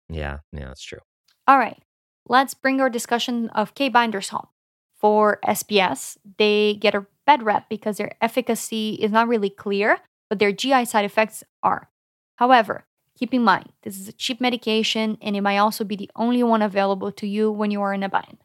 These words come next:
Speaker 1: On the other hand, the newer potassium binders, patiromer and S Z C, look really promising. They really do work with minimal side effects.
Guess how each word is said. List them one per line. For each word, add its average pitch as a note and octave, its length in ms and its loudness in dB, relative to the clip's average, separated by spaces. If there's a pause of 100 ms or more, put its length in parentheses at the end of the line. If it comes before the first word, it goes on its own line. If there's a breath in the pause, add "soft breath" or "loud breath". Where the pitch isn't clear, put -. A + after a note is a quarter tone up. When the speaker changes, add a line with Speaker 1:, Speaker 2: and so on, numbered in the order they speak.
(220)
Speaker 1:
On E2 80 -4
the F2 140 2
other D3+ 180 4
hand, E2 480 -2
the D#2+ 120 -4
newer C3 380 0
potassium D2+ 520 -6
binders, D2 580 -6
patiromer E2 680 -4
and D#2 140 -6
S D#2 180 -8
Z E2 120 -6
C, F2+ 440 -4
look A#2+ 380 -2
really A2 260 -4
promising. - 600 -8 (460)
They G2+ 100 -4
really E3 260 0
do A#2 220 0
work G#2 260 -2 (140)
with - 160 -6
minimal A2 300 2
side D#2+ 260 -2
effects. - 480 -12